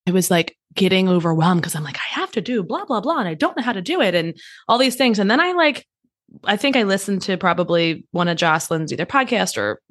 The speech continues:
it was our coaching container, like, our Voxer group. And it, something just, like, switched to me where it's like, "No,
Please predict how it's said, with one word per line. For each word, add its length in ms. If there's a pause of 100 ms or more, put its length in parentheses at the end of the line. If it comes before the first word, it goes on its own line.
(140)
it 80
was 160
our 120
coaching 600 (260)
container, 720 (340)
like, 160
our 140
Voxer 440
group. 300 (840)
And 140
it, 240
something 420
just, 240
like, 180 (100)
switched 400
to 60
me 140
where 120
it's 120
like, 160
"No, 640